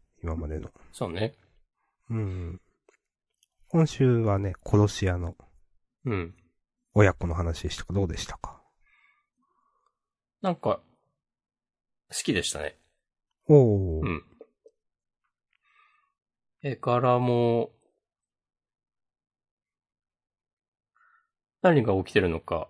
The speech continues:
Speaker 2: 結構、すんなり理解できたし、この
Speaker 1: うんうんうん。
Speaker 2: 親子、父親と娘の、<coughs> こう、掛け合いも、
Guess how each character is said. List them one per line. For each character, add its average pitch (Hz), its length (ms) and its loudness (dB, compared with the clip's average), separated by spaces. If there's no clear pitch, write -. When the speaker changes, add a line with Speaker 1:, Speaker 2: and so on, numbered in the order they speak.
Speaker 2:
結 147 200 -14
構、 - 260 -4
す - 200 -4
ん 110 160 2
な 104 120 6
り 92 120 -2
理 - 80 -12
解 92 240 -2
で - 140 -10
き - 80 -20
た 82 120 -12
し、 - 320 -8
こ 110 100 -14
の 98 100 -14
Speaker 1:
う 175 60 6
ん - 20 8
う 175 40 8
ん - 20 6
う 104 640 0
ん。 73 80 -12
Speaker 2:
親 120 280 2
子、 - 440 -6
父 - 200 -8
親 98 160 0
と - 80 -4
娘 95 360 0
の、 90 260 0
<coughs> - 1300 -10
こ - 200 -8
う、 - 40 -12
掛 - 200 -6
け 95 180 0
合 90 100 0
い 87 40 -2
も、 85 240 -6